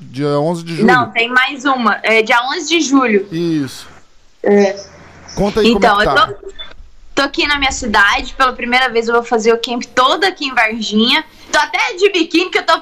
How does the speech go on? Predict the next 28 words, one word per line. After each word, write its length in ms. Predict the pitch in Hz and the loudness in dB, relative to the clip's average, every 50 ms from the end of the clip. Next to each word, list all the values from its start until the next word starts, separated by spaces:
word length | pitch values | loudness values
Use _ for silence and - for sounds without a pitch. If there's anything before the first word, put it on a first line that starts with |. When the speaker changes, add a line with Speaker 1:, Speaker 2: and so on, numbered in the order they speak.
| - - - | -2 -6 -4
Speaker 2:
aproveitando 680 | 277 339 - - 339 - 339 294 311 - 311 285 285 285 | -4 -2 0 0 0 0 0 -2 -2 -2 -4 -2 -2 -4
o 60 | 285 | -6
sol, 280 | - - 277 226 233 277 - - 208 202 | -4 0 2 4 4 4 2 0 -2 -4
Speaker 1:
<laughs> 240 | 202 - - 262 254 | -4 -6 -8 -4 0
Speaker 2:
que 100 | - 320 | 2 2
lá 240 | 262 262 277 285 294 | 2 2 0 0 0
em 80 | 294 | 0
Abu 140 | 311 302 - 302 | -2 -2 -2 0
Dhabi 260 | 240 262 269 269 285 | 0 0 0 0 0
acho 140 | 285 349 349 | -2 -2 0
que 40 | - | 2
tá 140 | 339 320 320 | 0 0 0
fazendo, 500 | - 320 302 294 311 320 311 311 277 277 | 0 -4 -2 0 0 0 0 0 -4 -2
sei 180 | - 302 269 | -2 0 2
lá, 120 | 254 262 277 | 2 2 0
cinquenta 600 | - - 277 277 - 294 262 294 359 - 339 294 | 0 -2 -2 -2 0 0 0 0 0 0 -2 -2
graus, 500 | 254 240 226 214 233 269 320 359 - - | 0 2 2 4 4 2 0 -2 -2 -2
e 40 | 277 | -2
aqui 220 | 269 277 - 302 | -2 0 0 0
tava 260 | - 285 285 277 302 | 0 0 0 0 -2
frio 480 | 294 - - - - 294 285 330 381 403 | -4 -6 -10 -2 2 4 6 6 6 4
pra 120 | - 392 | 2 -2
caramba, 420 | - - 285 269 262 262 285 311 269 | -2 0 -2 -2 -2 -4 -4 -2 -2
agora 300 | 262 254 247 262 294 349 | 2 4 4 4 2 0
que 320 | 339 - 339 294 262 247 233 | -2 -2 -2 0 0 -2 0
resolveu 400 | 277 247 233 247 247 233 240 240 | -2 0 0 0 0 2 0 -2
Speaker 1:
É 40 | |
Speaker 2:
esquentar 240 | 240 226 175 208 233 | -2 0 0 0 2